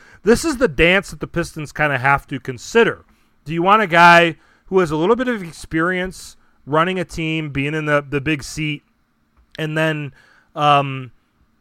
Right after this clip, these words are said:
being fired from those teams? Do these guys deserve a second chance? You know, obviously you would help a guy,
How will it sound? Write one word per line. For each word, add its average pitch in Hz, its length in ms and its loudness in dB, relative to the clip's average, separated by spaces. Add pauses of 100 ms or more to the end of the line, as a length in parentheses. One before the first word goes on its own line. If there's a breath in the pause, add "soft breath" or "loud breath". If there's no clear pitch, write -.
(600)
being 175 260 -6
fired 180 640 4
from 202 200 -6
those 202 260 0
teams? 202 440 -6
Do 160 120 -4
these 190 180 -4
guys 175 320 4
deserve 139 460 -4
a 156 60 -4
second 156 420 -6
chance? 156 520 -6
You 147 80 -8
know, 139 80 -6
obviously 147 360 -2
you 135 100 -4
would 131 80 -6
help 131 240 0
a 123 60 -6
guy, 135 240 -8